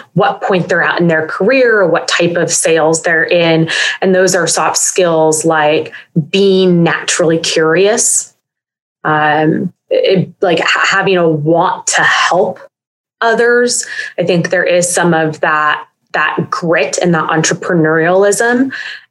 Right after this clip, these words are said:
And those tend to be very internal traits, very, you know, soft skill, um, driven traits.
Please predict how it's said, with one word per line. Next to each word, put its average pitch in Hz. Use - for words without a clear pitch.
And 196
those 220
tend 190
to 185
be 165
very 160
internal 175
traits, 156
very, 151
you 185
know, 180
soft -
skill, 165
um, 170
driven 175
traits. -